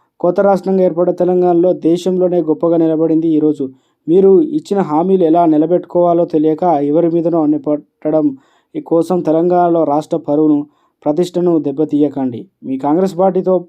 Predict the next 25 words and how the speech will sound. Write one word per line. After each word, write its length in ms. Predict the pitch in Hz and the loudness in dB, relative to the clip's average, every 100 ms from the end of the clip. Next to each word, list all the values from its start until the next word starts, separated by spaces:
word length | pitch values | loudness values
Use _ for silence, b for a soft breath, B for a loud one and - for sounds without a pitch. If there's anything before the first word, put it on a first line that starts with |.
| _ | _
పదేండ్లు 480 | 135 143 170 190 190 175 - | -4 0 2 2 2 0 -2
కొట్లాడితే 420 | 147 170 165 175 | -4 -2 -2 -2
తెలంగాణ 400 | 175 156 156 156 151 | -2 0 2 2 0
వచ్చింది. 300 | 135 135 131 123 b b b | -2 -6 -8 -8 b b b
మళ్ళీ 260 | 131 147 190 202 | 0 2 2 2
మీరు 160 | 196 196 | 0 0
తెలంగాణ 360 | 175 175 190 185 | 2 0 0 0
మీ 160 | 180 160 143 147 120 | 0 2 0 -2 -6
మాటలతో, 380 | 139 165 175 175 165 | -2 -2 0 0 0
చేతులతో 380 | 156 156 160 156 151 139 | -2 -2 -2 -2 -4 -2
వెనక్కి 280 | 147 147 147 | -4 -2 -4
నెట్టకండి. 460 | 135 139 135 120 110 b b b 151 | -6 -8 -8 -8 -12 b b b -2
ప్రజలు 220 | 165 196 190 | 0 2 2
మీకు 160 | 180 | 2
అవకాశం 400 | 175 165 180 180 180 | 2 0 -2 -2 -4
ఇచ్చారు, 280 | - 175 180 151 | -2 0 2 2
వీలైతే 400 | 165 175 170 170 147 | 2 2 0 0 0
ఇప్పటివరకు 480 | 165 170 170 160 165 | 0 0 0 -2 0
ఉన్న 120 | 151 156 135 139 | 0 0 -2 -6
ప్రభుత్వం 380 | 147 156 170 156 | -6 -4 -4 -4
కంటే 180 | 160 160 147 | -4 -4 -6
గొప్పగా 300 | 135 160 165 156 | -6 -4 -4 -2
చేసి 200 | 147 143 143 | -2 -2 -8
చూపెట్టానని 640 | 135 139 135 143 139 135 131 B B B - | -8 -8 -8 -8 -6 -6 -8 B B B -4
ఉన్న 140 | 156 | 0